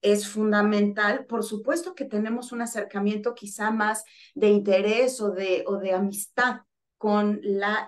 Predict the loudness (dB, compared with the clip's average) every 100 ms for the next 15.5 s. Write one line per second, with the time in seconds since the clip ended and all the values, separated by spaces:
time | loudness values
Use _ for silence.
0 | -6 -8 -6 -6 -6 -6 -6 -6 -12 _
1 | _ _ _ _ _ _ 0 2 2 0
2 | -2 0 0 2 2 4 2 2 0 2
3 | -2 0 0 0 -4 -4 -2 -2 -6 _
4 | _ _ 2 4 4 0 -4 -4 -6 -2
5 | -2 -2 -2 -4 -8 -6 -8 -8 -2 2
6 | 4 2 0 -4 -6 -6 0 0 2 0
7 | 0 -2 -4 -4 -6 -6 -6 -6 -4 -4
8 | -4 -4 -2 -4 -6 -10 -16 _ _ _
9 | 2 4 4 4 2 2 2 2 2 0
10 | -4 -2 -2 -2 -4 -2 -2 -4 -8 -8
11 | -4 -2 -2 0 0 0 -2 -8 -10 -8
12 | -4 -2 0 0 0 0 -2 -4 -8 -4
13 | -4 -4 -4 -4 -2 -2 -4 -4 -6 -6
14 | -6 -6 -6 -2 -2 -2 -2 -4 -4 -4
15 | -2 -2 -2 -2 -4